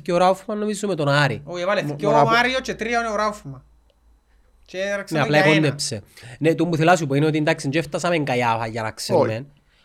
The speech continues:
Speaker 1: αλλά φτάσαμε κάτι αντίστοιχο, άρα μπορείς να κρίνεις. Για τον Ράφμαν να μου πει κανένας τι χαρίζαν του, ποιος το χαρίζαν; Το αποέλ, ας πούμε, η Ανόρθωση, ο απολ.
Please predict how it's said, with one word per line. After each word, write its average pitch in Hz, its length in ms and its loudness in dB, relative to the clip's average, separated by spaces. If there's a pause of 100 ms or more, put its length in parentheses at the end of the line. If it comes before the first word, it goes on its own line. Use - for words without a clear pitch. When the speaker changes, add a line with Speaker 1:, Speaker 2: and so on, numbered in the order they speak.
(200)
Speaker 1:
αλλά 139 320 2
φτάσαμε 160 460 0
κάτι 143 280 0
αντίστοιχο, 156 680 -2
άρα 156 180 -4
μπορείς 147 280 0
να 147 120 0
κρίνεις. 143 500 -2 (580)
Για 139 180 2
τον 147 80 2
Ράφμαν 185 440 0
να 208 80 -2
μου 196 100 -2
πει 156 100 -2
κανένας 160 480 -4
τι 165 220 -2
χαρίζαν 131 460 -2
του, 165 180 -4
ποιος 180 200 -8
το 190 100 -6
χαρίζαν; 110 460 -10
Το 139 140 0
αποέλ, 131 320 0
ας 170 160 -6
πούμε, 185 200 -4
η 156 120 0
Ανόρθωση, 156 540 -4
ο 147 80 0
απολ. 127 300 0